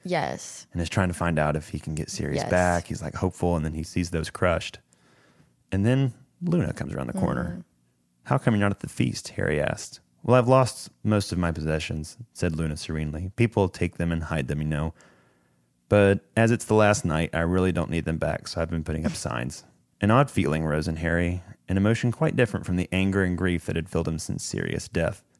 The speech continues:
Speaker 2: It was a few moments before he realized he was feeling sorry for Luna. Luna asked him why he didn't go to the feast, and he said, "Just didn't feel like it."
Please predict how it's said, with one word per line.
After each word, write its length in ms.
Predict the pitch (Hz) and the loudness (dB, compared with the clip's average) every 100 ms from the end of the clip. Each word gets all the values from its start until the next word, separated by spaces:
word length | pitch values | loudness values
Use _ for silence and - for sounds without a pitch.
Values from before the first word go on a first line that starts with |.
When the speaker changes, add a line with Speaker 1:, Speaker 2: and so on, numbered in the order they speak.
| _ - | _ -4
Speaker 2:
It 80 | 104 | 0
was 120 | 104 | 2
a 60 | 95 | 2
few 220 | 123 127 | 2 4
moments 300 | 95 90 - | 4 2 -2
before 280 | 98 87 90 | -4 0 0
he 60 | |
realized 540 | 87 92 92 85 82 - | 2 4 4 2 0 -2
he 100 | 87 | -4
was 120 | 82 | -4
feeling 360 | - 82 82 80 | -4 -2 -2 -4
sorry 420 | - 82 78 - | -2 0 0 -4
for 120 | - | -4
Luna. 360 | 50 50 50 - _ _ _ - | -4 -4 -8 -12 _ _ _ 0
Luna 200 | 107 95 | 2 2
asked 200 | 90 - | 0 -2
him 120 | 90 | -2
why 80 | 85 | -2
he 60 | |
didn't 140 | 87 69 | -2 -4
go 60 | |
to 60 | 80 | -6
the 60 | - | -4
feast, 220 | 82 80 | -4 -4
and 100 | 78 | -4
he 80 | 80 | -4
said, 260 | 82 80 143 | -4 -4 -4
"Just 140 | 160 | -2
didn't 200 | 71 78 | -2 -2
feel 180 | 82 76 | -2 0
like 220 | 80 80 | 0 -2
it." 120 | 78 | -6